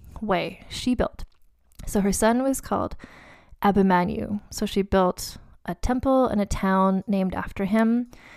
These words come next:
Um, she also built a temple and a town named after her. Oh, sorry, and then another temple named after her.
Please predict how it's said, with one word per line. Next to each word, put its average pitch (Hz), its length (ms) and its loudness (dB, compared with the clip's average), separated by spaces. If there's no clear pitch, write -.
Um, 190 420 4
she 196 200 -2
also 180 200 -2
built 156 280 -4
a - 40 -12
temple 175 360 -2
and 160 100 -2
a - 20 -4
town 165 360 -4
named 160 200 -8
after - 300 -10
her. 330 460 2
Oh, 220 60 -8
sorry, 196 180 -2
and 170 100 -4
then 156 120 -6
another 226 240 0
temple 254 260 0
named 247 160 4
after 233 260 0
her. 233 300 2